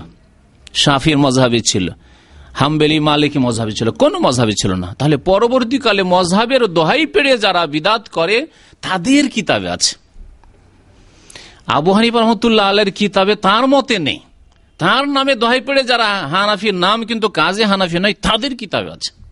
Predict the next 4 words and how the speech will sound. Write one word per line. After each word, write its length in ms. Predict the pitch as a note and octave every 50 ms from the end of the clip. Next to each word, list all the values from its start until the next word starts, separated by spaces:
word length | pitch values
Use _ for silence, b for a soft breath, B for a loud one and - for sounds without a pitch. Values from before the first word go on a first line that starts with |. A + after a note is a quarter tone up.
| - _ _ _ _ _ _ _ _ _ - - b b b b b b b b b b b b b b b b b b b b _ _ _ _ -
নিয়ত 280 | A#2 C3 E3+ G3 G3+ - -
পড়া 220 | E3 C#3+ C3 A#2 A2+ - - _ _ _ - - - - -
শরীয়তে 420 | - - C3+ A2+ A2 F#2+ D#2+ - -
নেই, 200 | - - -